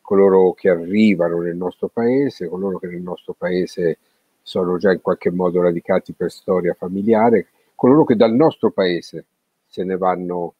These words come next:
altrove. Il tema di questa sera, eh, che vedrà di nuovo riuniti nella forma digitale che ci è consentita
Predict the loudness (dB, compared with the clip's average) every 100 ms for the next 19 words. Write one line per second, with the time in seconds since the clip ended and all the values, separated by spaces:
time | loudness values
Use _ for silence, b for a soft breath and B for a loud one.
0 | _ -6 -6 -4 -6 -6 -14 _ _ _
1 | -16 -6 2 2 4 2 2 0 -2 -4
2 | 0 0 2 2 4 4 2 0 -6 _
3 | _ _ _ -20 -20 -18 -14 -8 -2 0
4 | 2 2 2 0 -4 -4 2 4 4 2
5 | -4 -4 _ _ -10 -6 -4 -6 -8 -10
6 | -8 -8 -6 -4 -2 0 -2 -4 _ -14
7 | -10 -6 -2 0 0 -6 -10 -14 -8 -8
8 | -6 -10 -6 -8 -6 -10